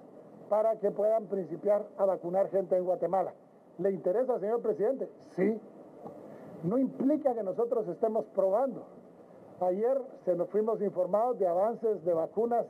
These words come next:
en Brasil. Y el día de hoy le estamos pidiendo al canciller Pedro Brolo que se comunique con el canciller Araujo de, de Brasil para que nos informen qué tan avanzados van,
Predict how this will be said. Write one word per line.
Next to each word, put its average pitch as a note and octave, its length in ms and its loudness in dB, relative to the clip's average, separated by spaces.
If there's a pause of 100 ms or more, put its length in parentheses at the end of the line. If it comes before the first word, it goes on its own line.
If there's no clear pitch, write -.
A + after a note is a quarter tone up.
en F#3 180 -2
Brasil. E3+ 460 0 (640)
Y F3 40 4
el D#3+ 120 2
día G3+ 200 2
de F#3+ 60 0
hoy G#3 160 0
le A#3+ 80 -2
estamos F3+ 360 0
pidiendo F#3 420 0
al F#3 100 0
canciller E3+ 460 -2
Pedro G3+ 400 2
Brolo A#3+ 480 -2 (280)
que D#3 100 -4
se E3 100 -4
comunique F3 760 -2
con E3+ 180 -2
el D#3 120 0
canciller E3 360 0
Araujo G#3+ 460 2
de, G3+ 280 -4 (140)
de F3+ 100 2
Brasil G#3+ 400 0 (720)
para G#3 280 2
que G#3 100 -2
nos G3 220 0
informen A3+ 500 -2 (140)
qué G3 80 4
tan G#3 200 0
avanzados G3 640 0
van, G#3+ 240 0